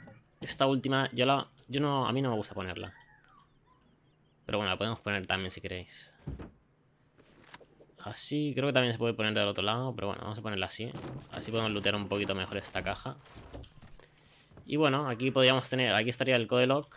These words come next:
Vamos a poner un code lock, por ejemplo. Y ahí vemos que podemos acceder al code lock perfectamente, cambiarlo y hacer lo que nos dé la gana, ¿vale?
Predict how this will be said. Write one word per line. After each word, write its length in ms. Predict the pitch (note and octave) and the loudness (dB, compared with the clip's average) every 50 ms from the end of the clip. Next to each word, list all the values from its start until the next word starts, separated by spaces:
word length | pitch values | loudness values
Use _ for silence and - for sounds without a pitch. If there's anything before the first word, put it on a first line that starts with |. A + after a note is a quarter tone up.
| - - - - - _ _ | -16 -16 -16 -18 -20 _ _
Vamos 160 | - A2+ A#2 | -14 -12 -10
a 40 | A#2 | -8
poner 300 | A2 G#2+ G#2 G#2 G#2+ G#2+ | -6 -4 -4 -2 -2 -2
un 120 | G#2 G2+ G2+ | -4 -4 -2
code 180 | - G2+ G2 | 0 0 0
lock, 340 | G2+ A2+ C3 C3+ - - - | 0 0 -2 -4 -8 -16 -14
por 120 | - - | -10 -10
ejemplo. 500 | G2 - A2 A#2 A2+ A#2+ C#3 D3+ E3 E3 - _ _ _ _ _ _ _ _ _ _ _ _ _ - - - - - - - _ _ _ - - - - - - - - - - - - | -8 -6 -6 -6 -4 -4 -4 -4 -6 -8 -16 _ _ _ _ _ _ _ _ _ _ _ _ _ -20 -18 -18 -18 -18 -20 -20 _ _ _ -20 -20 -20 -20 -20 -20 -20 -20 -20 -20 -16 -8
Y 120 | - B2+ B2 | -2 2 2
ahí 160 | A#2+ B2 B2+ | 4 6 6
vemos 340 | B2+ B2+ B2+ C3 C3+ C3+ - | 6 6 6 4 2 0 0
que 80 | A#2 | 0
podemos 240 | G#2 G#2+ G#2 A2 G#2+ | 0 0 0 0 0
acceder 300 | A#2 A2 - - G#2+ G#2 | -2 -2 0 0 2 4
al 100 | G#2 G#2 | 4 2
code 220 | G2+ - G#2 G#2 G#2+ | 2 2 2 2 2
lock 160 | A#2 A#2 A2+ | 2 2 0
perfectamente, 720 | G#2+ - - A2 G#2 G#2+ - G#2 G#2+ A2+ A#2 A#2 - G#2 | -2 -4 -4 -4 -4 0 0 0 0 0 -2 -2 -2 -2
cambiarlo 560 | G2+ G2 G2 G#2 A2 A2+ A#2 A#2 A#2+ B2 C3 | -2 -2 0 0 0 0 0 -2 -2 -2 -2
y 40 | A#2 | -2
hacer 160 | G2+ - - G#2 | -4 -4 -4 -4
lo 100 | G2+ F#2+ | -4 -4
que 80 | F2+ F#2 | -4 -6
nos 140 | F#2 F#2 F#2+ | -6 -6 -4
dé 80 | G2 | -4
la 100 | F#2+ F2+ | -4 -4
gana, 220 | F2+ F2+ F2 F2 F#2 | -4 -4 -6 -6 -6
¿vale? 240 | F#2+ G#2 B2 - | -6 -6 -8 -10